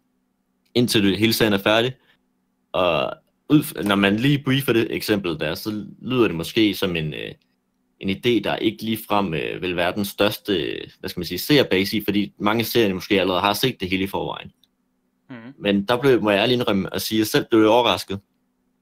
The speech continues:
Speaker 1: da jeg tror, at den livestream var den mest succesfulde livestream, jeg har haft indtil videre.
Speaker 2: Okay.
Speaker 1: Så det er sådan
Speaker 2: Ej, det er da godt nok et sjovt koncept, det der. Det, det
Speaker 1: Præcis.
Speaker 2: minder mig ne-, det minder mig virkelig om, øh,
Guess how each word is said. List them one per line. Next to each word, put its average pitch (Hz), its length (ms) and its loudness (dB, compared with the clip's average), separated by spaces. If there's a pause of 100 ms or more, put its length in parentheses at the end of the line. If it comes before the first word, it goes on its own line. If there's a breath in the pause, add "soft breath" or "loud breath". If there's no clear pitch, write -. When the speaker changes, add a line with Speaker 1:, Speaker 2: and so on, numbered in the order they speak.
(380)
Speaker 1:
da 87 260 4
jeg 85 140 2
tror, - 180 -2
at 107 60 -2
den 120 120 0
livestream 104 400 0
var 90 100 -2
den 95 200 0
mest 117 240 -2
succesfulde 104 560 -4
livestream, 90 300 -6
jeg 85 80 -2
har 92 60 2
haft - 100 -6
indtil 98 240 -2
videre. 110 280 0 (580)
Speaker 2:
Okay. 139 280 -12 (300)
Speaker 1:
Så - 180 2
det 113 80 6
er 113 40 6
sådan 107 400 2 (1080)
Speaker 2:
Ej, 143 200 -4
det 180 80 2
er 185 40 4
da 175 60 4
godt 170 200 0
nok 170 180 -2
et 160 80 -10
sjovt 170 260 -4
koncept, 156 420 -8
det 131 80 -10
der. 131 160 -2 (160)
Det, 156 80 -6
det 143 80 -16
Speaker 1:
Præcis. 147 180 -4
Speaker 2:
minder 196 200 2
mig 165 140 0
ne-, 151 300 -2
det 156 120 -6
minder 175 240 -2
mig 143 200 -2
virkelig 156 320 -4
om, 117 200 -8
øh, 110 220 -12